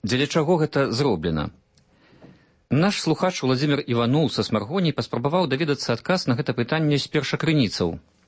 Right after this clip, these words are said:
і з гэтай мэтай накіраваўся ў райвыканкам. Што з такой спробай атрымалася? Цытую ягоны ліст на Свабоду. "Пайшоў я на прыём да намесніка старшыні раённай арганізацыі", піша слухач.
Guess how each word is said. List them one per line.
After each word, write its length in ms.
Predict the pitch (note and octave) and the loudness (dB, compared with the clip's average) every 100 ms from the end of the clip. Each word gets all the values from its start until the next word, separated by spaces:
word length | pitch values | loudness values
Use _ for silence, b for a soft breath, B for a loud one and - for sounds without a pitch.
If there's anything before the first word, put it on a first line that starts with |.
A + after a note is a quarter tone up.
| - | -2
і 80 | A2 | 0
з 60 | |
гэтай 240 | A2 G#2+ G2 | 0 0 2
мэтай 320 | D#3 E3+ D#3+ | 2 2 2
накіраваўся 720 | A2 G#2 F#2+ G#2 C3 - A#2+ - | 2 2 0 0 0 0 -2 0
ў 40 | G#2+ | 0
райвыканкам. 720 | G2 F#2 A2 G#2+ G2+ D#2+ - _ _ _ _ b b b b - | 0 -2 -4 -4 -2 -4 -8 _ _ _ _ b b b b -14
Што 240 | - G3+ | -2 0
з 160 | A3 F3+ | 2 0
такой 160 | F#3 | 0
спробай 480 | F3+ - D3+ C#3+ C#3 | 0 0 0 0 0
атрымалася? 640 | C3+ A#2 E2+ E2 - D#2+ C#2 - _ _ _ _ | 2 2 2 -2 -2 -2 -4 -14 _ _ _ _
Цытую 400 | - A#2 D#3+ G3 | -4 -2 2 2
ягоны 320 | C3+ F#2+ F#2+ | 2 2 0
ліст 320 | E2+ B2 - - | 0 -2 -6 -4
на 160 | A#2 A2 | 0 0
Свабоду. 560 | - G2+ F2 D#2+ E2+ - _ _ _ b b b b b b b b b b _ _ - | 0 -2 -2 -4 -6 -10 _ _ _ b b b b b b b b b b _ _ -4
"Пайшоў 320 | A#2+ - C4 | -2 0 2
я 80 | A3 | 4
на 80 | F3 | 2
прыём 320 | - E3 G3+ | 2 2 2
да 80 | C#3 | 2
намесніка 400 | A#2 F3 - E3 C#3+ | 2 2 0 -2 -2
старшыні 400 | G#2+ - B2+ D3 | -2 0 2 4
раённай 400 | A2+ B2 B2+ A#2+ | 2 2 2 2
арганізацыі", 880 | A2 A2+ G2 F#2+ F2 - F2+ D#2+ - - - | 2 2 2 2 0 0 0 -2 -8 -16 -4
піша 240 | G#2+ G2 | -4 -2
слухач. 480 | - F#2+ F#2 - - | -6 -4 -4 -4 -10